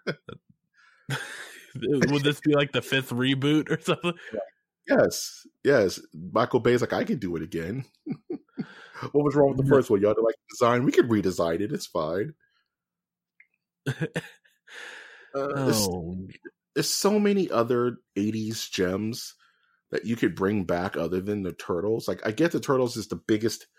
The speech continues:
Speaker 1: eighties cartoon of all time, right? It's, like, bigger than, I
Speaker 2: Yeah.
Speaker 1: would say they're bigger than Transformers. They're, you know, the Turtles. Uh, I don't count the Mi-, Michael Bay movies 'cause, uh, but just there's so many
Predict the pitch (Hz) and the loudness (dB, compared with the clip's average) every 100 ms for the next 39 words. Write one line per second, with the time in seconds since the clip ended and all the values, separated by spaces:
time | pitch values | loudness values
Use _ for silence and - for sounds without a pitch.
0 | _ _ _ 110 110 107 - - 113 107 | _ _ _ 2 2 2 0 -2 4 4
1 | 98 - - 113 104 98 92 87 90 90 | 4 -2 -4 0 0 0 -2 -4 -4 -2
2 | 87 82 - 92 71 73 76 78 98 90 | -2 -4 -6 -6 -6 -10 -10 -6 -6 -2
3 | 101 92 92 92 87 85 _ _ _ _ | -2 0 -2 0 -4 -6 _ _ _ _
4 | _ 123 143 208 185 - 139 135 101 - | _ 4 4 6 4 2 0 0 0 0
5 | 117 110 - 82 67 64 - - _ _ | -2 -2 -4 -8 -8 -12 -14 -16 _ _
6 | 104 - - 104 92 82 78 82 - 113 | -2 -2 -6 -4 -4 -4 -4 -6 0 2
7 | 87 73 - - _ _ _ _ _ _ | 2 -4 -10 -14 _ _ _ _ _ _
8 | - _ _ _ _ _ - 85 90 147 | -20 _ _ _ _ _ -4 0 4 4
9 | 147 151 135 104 95 - - 98 98 87 | 2 0 0 0 -2 -4 -2 -2 0 0
10 | 90 90 104 104 104 104 - 85 78 - | 0 0 -4 -6 -8 -8 -8 -8 -8 -12
11 | - _ _ _ _ _ - 101 101 104 | -16 _ _ _ _ _ -6 -4 -4 -6
12 | - - - _ _ _ - - 87 82 | -12 -20 -20 _ _ _ -14 -4 -4 -4
13 | _ _ _ _ _ - 156 - 165 160 | _ _ _ _ _ -6 -4 0 -2 -2
14 | - 190 190 180 | -4 -2 0 -2